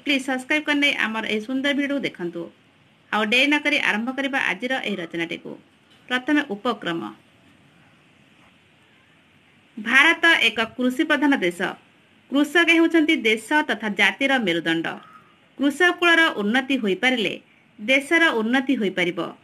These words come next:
ଲାଲ ବାହାଦୁର ଶାସ୍ତ୍ରୀଙ୍କ ଭାଷାରେ, "ଜୟ ଯବାନ ଏବଂ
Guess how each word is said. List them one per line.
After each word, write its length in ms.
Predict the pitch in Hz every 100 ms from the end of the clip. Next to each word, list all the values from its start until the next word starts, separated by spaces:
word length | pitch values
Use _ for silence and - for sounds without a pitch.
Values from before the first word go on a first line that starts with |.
| _ _ _ -
ଲାଲ 280 | 254 277 359 359
ବାହାଦୁର 260 | 359 311 330
ଶାସ୍ତ୍ରୀଙ୍କ 420 | 247 220 285 294 285
ଭାଷାରେ, 360 | 214 175 175 196 262 - _ _ _ -
"ଜୟ 340 | 208 294 320 330
ଯବାନ 300 | 349 339 339 320
ଏବଂ 200 | 208 196